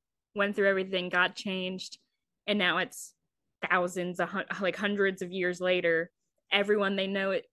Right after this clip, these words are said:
and love is dead. They have to continue to watch people die. They can't die. And it's like,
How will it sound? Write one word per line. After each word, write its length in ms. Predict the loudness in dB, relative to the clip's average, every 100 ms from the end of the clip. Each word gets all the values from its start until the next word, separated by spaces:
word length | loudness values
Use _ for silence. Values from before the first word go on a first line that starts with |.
| -4
and 160 | 0
love 180 | 0 0
is 140 | -2
dead. 440 | 0 2 2 0 -6 _ _ _ 0
They 200 | 2 2
have 160 | 0
to 60 | -2
continue 420 | -6 -6 -4 -2
to 80 | 0
watch 300 | 0 0 -4
people 260 | -10 -6
die. 320 | -2 0 0 0
They 240 | 2 0
can't 360 | -2 -4 -4 -2
die. 300 | -4 -4 -10 _ _ _ -6
And 140 | -4
it's 240 | -4 -6
like, 360 | -2 -2 -2 -8